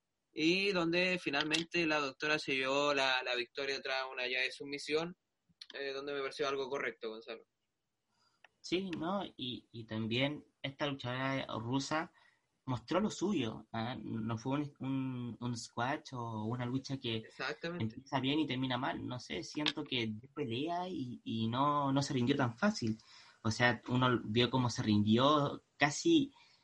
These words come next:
Speaker 2: si, si no, no le dicen que se rinda, yo creo que sigue con ese acuerdo hasta, hasta el día de hoy. ¿Ah?
Speaker 1: <laughs> Sí.
Speaker 2: Sin, sin decirte,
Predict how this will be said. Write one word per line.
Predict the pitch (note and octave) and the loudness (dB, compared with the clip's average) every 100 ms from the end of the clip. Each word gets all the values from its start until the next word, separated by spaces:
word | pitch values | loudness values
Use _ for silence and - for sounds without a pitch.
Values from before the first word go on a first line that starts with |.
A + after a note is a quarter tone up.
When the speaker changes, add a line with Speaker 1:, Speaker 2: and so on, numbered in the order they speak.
| _ _ _ _ _ - | _ _ _ _ _ -6
Speaker 2:
si, | B2+ C3 A2+ | 2 4 4
si | - | 4
no, | C3+ E3+ F3 | 8 8 8
no | F3+ | 6
le | F3+ | 8
dicen | F3+ F#3+ F#3 | 6 4 0
que | - D#3 D3 C#3 | 4 6 6 4
se | - B2 | 0 4
rinda, | C#3+ G3 G3 F#3+ | 6 6 4 4
yo | E3 | 6
creo | E3+ D#3+ | 6 4
que | C3+ | 2
sigue | - F3+ F3 F3 E3 | 4 6 6 4 0
con | C3 C3+ | 0 0
ese | D3 C#3 | 0 0
acuerdo | C#3+ D#3 D#3 | 4 4 2
hasta, | - B2+ B2+ | -2 0 0
hasta | - | 2
el | B2 | 4
día | C#3+ | 6
de | A#2 | 6
hoy. | D3+ C3 A#2 A#2 - _ _ _ D3 B2+ | 6 4 2 -4 -8 _ _ _ -10 -2
¿Ah? | B2 D3+ | 2 2
Speaker 1:
<laughs> | E3 | 2
Sí. | C#3 C3+ | 0 -2
Speaker 2:
Sin, | G#2+ | -2
sin | G#2+ D#3 | 8 8
decirte, | D3 D3+ D#3 E3+ G3 G3+ | 8 6 0 0 -4 -4